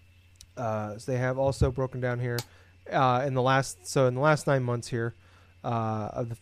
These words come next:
'cause, you know, fiscal year for Nintendo is April first to March thirty-first. So, uh, this fiscal year, uh, the newer games that released, uh, Mario three D All-Stars has sold eight point three two million. Uh, Paper Mario Origami King is over three million.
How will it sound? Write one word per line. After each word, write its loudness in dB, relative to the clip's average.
'cause, -2
you -2
know, 0
fiscal -6
year -2
for -6
Nintendo -6
is -6
April -2
first -4
to -6
March -6
thirty-first. 4
So, -6
uh, -2
this 0
fiscal 2
year, 2
uh, 0
the -2
newer 4
games -2
that 0
released, -4
uh, -2
Mario 2
three -2
D -4
All-Stars 0
has -6
sold -6
eight -4
point -8
three -4
two -4
million. -2
Uh, -2
Paper 0
Mario 4
Origami 0
King -4
is -4
over -2
three -2
million. -2